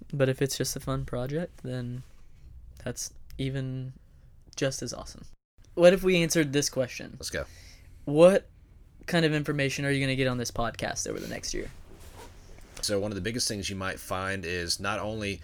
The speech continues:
Speaker 2: us introducing a brewery to you and saying, "Hey, it's here, go check it out because of X, Y, and Z." We really wanna be able to bring in the people from the brewery, whether it's the b-, head brewer, the master brewer, or the, uh, the taproom manager, or whoever it is, or the, uh, the, the owner,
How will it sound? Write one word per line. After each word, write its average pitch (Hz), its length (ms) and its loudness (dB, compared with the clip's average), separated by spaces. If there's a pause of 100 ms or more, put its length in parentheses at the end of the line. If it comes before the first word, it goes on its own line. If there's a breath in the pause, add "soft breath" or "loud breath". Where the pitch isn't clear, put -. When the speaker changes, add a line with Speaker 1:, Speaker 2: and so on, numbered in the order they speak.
(200 loud breath)
Speaker 2:
us - 180 0
introducing 107 540 0
a 104 40 -4
brewery 95 300 -4
to 95 140 -6
you 92 140 -6
and 90 120 -4
saying, 87 260 -4
"Hey, 110 220 -2
it's - 180 -6
here, 104 220 -2
go 98 140 -6
check 95 240 -4
it 98 60 0
out 92 120 -4
because 87 280 -8
of 90 60 -8
X, 87 220 -4
Y, 85 160 -6
and 82 120 -8
Z." 92 300 -4 (300 loud breath)
We 95 80 -4
really 117 240 2
wanna 107 220 -4
be 92 80 -4
able 90 100 -4
to 90 60 -6
bring 87 200 -6
in 87 120 -8
the 82 60 -8
people 82 340 -8
from 117 400 -6
the 107 100 -2
brewery, 82 480 -6 (320 soft breath)
whether 90 220 -6
it's 85 120 -4
the 87 100 -4
b-, 82 160 -8 (120)
head 87 240 -8
brewer, 98 260 -2
the 82 80 -6
master 92 360 -4
brewer, 98 440 -2
or 95 240 -6
the, 90 280 -4
uh, 82 160 -4
the 80 120 -8
taproom 95 460 -4
manager, 92 400 -6
or 87 100 -6
whoever 131 360 -2
it 90 120 0
is, 95 300 -2
or 101 120 -4
the, 92 280 -2
uh, 87 160 0
the, 87 300 -6 (160)
the 90 200 -8
owner, 95 360 -4